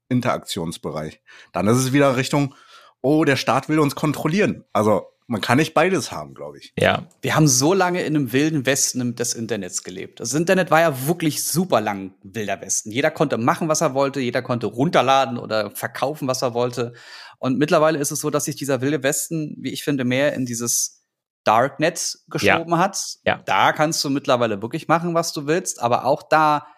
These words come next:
Speaker 3: kommt das Internet irgendwann an diese Nodes, an diese Endpunkte ran, wo die Leute halt ihre Daten hinterlegen oder irgendwelche Daten hinterlegen. Ähm, und da, <laughs>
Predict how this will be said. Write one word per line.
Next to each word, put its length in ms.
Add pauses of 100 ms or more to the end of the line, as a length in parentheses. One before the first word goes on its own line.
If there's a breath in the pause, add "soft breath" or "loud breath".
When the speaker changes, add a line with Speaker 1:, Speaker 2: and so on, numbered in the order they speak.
(360 loud breath)
Speaker 3:
kommt 260
das 160
Internet 400
irgendwann 540
an 240
diese 200
Nodes, 340
an 120
diese 500 (320)
Endpunkte 720
ran, 380
wo 120
die 120
Leute 400
halt 180
ihre 160
Daten 320
hinterlegen 420
oder 160
irgendwelche 360
Daten 320
hinterlegen. 500 (520 soft breath)
Ähm, 260
und 320
da, 140 (1200)
<laughs> 60